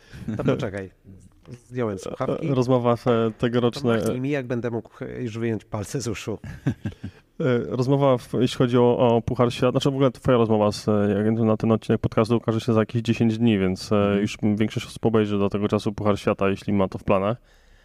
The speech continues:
Speaker 2: E, ja sobie przejrzałem tą pierwszą dziesiątkę w, wczoraj-, wczorajszego wyścigu mężczyzn.
Speaker 3: Mhm.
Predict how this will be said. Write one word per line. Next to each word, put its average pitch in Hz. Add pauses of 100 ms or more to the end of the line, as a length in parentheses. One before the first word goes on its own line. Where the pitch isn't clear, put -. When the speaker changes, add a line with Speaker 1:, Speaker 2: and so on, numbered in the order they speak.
(160)
Speaker 2:
E, 104 (380)
ja 127
sobie 131
przejrzałem 123
tą 120
pierwszą 120
dziesiątkę 107
w, - (120)
wczoraj-, 107
wczorajszego 104
wyścigu 104
mężczyzn. 104
Speaker 3:
Mhm. 110